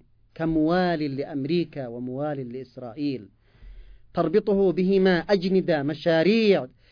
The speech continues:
توجهات، مواقف، الذي ذلك الولاء المحرم الذي حرمه القرآن وشدد في تحريمه له إلى درجة أن يقول: "ومن يتولهم منكم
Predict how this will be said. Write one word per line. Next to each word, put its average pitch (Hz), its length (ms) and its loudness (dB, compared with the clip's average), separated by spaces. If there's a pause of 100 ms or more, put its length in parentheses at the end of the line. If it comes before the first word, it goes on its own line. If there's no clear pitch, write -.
(300)
توجهات، 196 1000 6
مواقف، 202 720 8 (1120)
الذي 190 480 6 (320)
ذلك 196 340 4
الولاء 170 460 2
المحرم 147 720 0
الذي 139 300 -6
حرمه 190 540 0
القرآن 139 720 -2 (880)
وشدد 175 640 6
في 175 120 -4
تحريمه 180 640 2
له 165 360 0 (600)
إلى 175 180 6
درجة 226 600 6
أن 202 80 4
يقول: 269 760 8 (380)
"ومن 269 320 8
يتولهم 214 1000 6
منكم 294 880 4